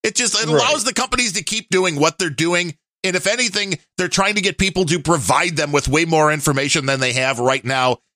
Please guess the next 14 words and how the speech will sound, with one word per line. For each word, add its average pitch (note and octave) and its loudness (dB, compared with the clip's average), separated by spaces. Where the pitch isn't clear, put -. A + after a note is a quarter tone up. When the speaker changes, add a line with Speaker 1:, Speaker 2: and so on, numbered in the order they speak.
Speaker 1:
in F3 0
the D#3 0
guise D#3 0
of, - 4
Speaker 2:
Yeah. A3 4
Speaker 1:
"We F#3+ 4
can D#3+ -4
protect - -2
you." D#2 -6
Speaker 2:
Yeah, B2+ 2
well, C3+ 4
that's G#3 2
dirty. A2+ 2
But, C#3 0